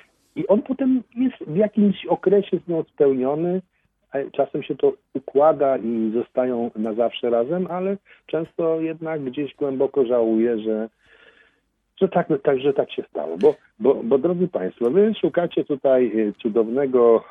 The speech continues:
y, eliksiru i cudownej rady. Y, chodzi oczywiście o słuchalność tej audycji, bo jak będziemy sprzedawać takie fajne rady, co zrobić, żeby być piękną, co zrobić, żeby być mądrym, co zrobić, żeby być bogatym, to wszyscy będą nas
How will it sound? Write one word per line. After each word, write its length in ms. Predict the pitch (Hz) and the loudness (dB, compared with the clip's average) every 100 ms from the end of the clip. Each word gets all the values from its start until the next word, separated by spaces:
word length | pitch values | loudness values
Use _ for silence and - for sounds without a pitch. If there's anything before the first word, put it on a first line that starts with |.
| - | -2
y, 320 | 101 101 98 - | 2 2 0 -2
eliksiru 880 | 113 110 - - 120 98 98 135 156 | -2 -4 -8 -2 0 2 0 0 -4
i 100 | 117 _ | -8 _
cudownej 440 | 104 120 131 120 | -2 -2 -2 -2
rady. 500 | 110 95 80 85 110 - _ _ - | -2 -4 -8 -8 -8 -10 _ _ -12
Y, 140 | 98 98 | -10 -4
chodzi 360 | 123 - 110 | -4 -2 -2
oczywiście 420 | 98 107 - 107 | -2 -4 -4 -6
o 40 | 104 | -6
słuchalność 760 | - 113 202 202 143 101 - | -4 -2 2 2 2 -2 -6
tej 140 | 104 95 | -6 -4
audycji, 560 | 92 95 85 - 147 | -6 -10 -12 -10 -8
bo 100 | 117 | -2
jak 140 | 104 95 | -2 -2
będziemy 320 | 101 110 104 | -4 -4 -4
sprzedawać 560 | - 110 101 110 101 - | -6 -6 -2 -2 -2 -6
takie 240 | - 95 | -10 -8
fajne 420 | - 110 104 92 | -4 -4 -2 -4
rady, 400 | 180 131 143 165 - - _ - | -2 -2 -2 -4 -6 -20 _ 0
co 140 | 147 | 2
zrobić, 460 | 117 139 127 117 95 | 4 2 2 -2 -2
żeby 340 | 117 104 104 | -2 0 -2
być 240 | 95 90 - | -4 -8 -6
piękną, 500 | 139 151 - 156 147 | -4 -4 -4 -4 -2
co 160 | - 107 | -2 -2
zrobić, 380 | 110 104 101 101 | 0 -2 -2 -4
żeby 140 | 95 | -4
być 220 | 92 - | -6 -6
mądrym, 500 | 113 135 139 135 135 - _ _ | -4 -4 -2 -2 -2 -6 _ _
co 200 | 120 117 | -6 -4
zrobić, 360 | 107 113 107 98 | -2 -2 -2 -2
żeby 160 | 104 92 | -2 -2
być 180 | 98 | -4
bogatym, 580 | 92 95 78 73 - 156 | -6 -8 -6 -6 -4 -4
to 120 | - | -4
wszyscy 360 | 98 113 - 123 | -6 -10 -6 -6
będą 260 | 101 101 113 | -4 -6 -6
nas 180 | 143 | -6